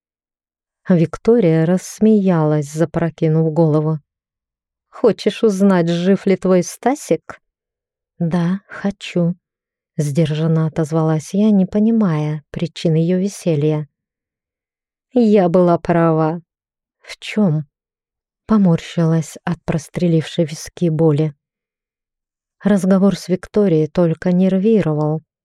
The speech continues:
Она будто зашла, чтобы развлечь себя. "В том, что вы с Серовым вместе на самом деле.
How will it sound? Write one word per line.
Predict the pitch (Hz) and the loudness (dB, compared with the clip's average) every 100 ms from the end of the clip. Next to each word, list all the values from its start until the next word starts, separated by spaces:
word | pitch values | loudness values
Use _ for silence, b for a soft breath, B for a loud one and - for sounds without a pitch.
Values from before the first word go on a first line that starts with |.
| _ _ _ | _ _ _
Она | 233 233 | 0 2
будто | 220 226 220 | 2 0 -2
зашла, | 196 208 - 233 254 - | 0 -2 -2 -4 -4 -6
чтобы | - 175 165 | -8 -4 0
развлечь | 175 175 185 202 208 - | 0 -2 0 0 -2 -6
себя. | - 156 147 151 - _ _ _ _ _ _ _ _ _ | -6 -4 -2 -4 -8 _ _ _ _ _ _ _ _ _
"В | - - | -14 -2
том, | 262 185 | 0 0
что | - 202 | -2 0
вы | 185 | 0
с | 190 | 0
Серовым | - 202 196 254 233 180 175 | 0 2 4 4 2 2 2
вместе | 175 190 180 160 - 185 | 2 4 2 0 -2 0
на | 180 180 | 0 0
самом | - 202 208 202 | 0 2 2 2
деле. | 220 214 220 | 4 4 0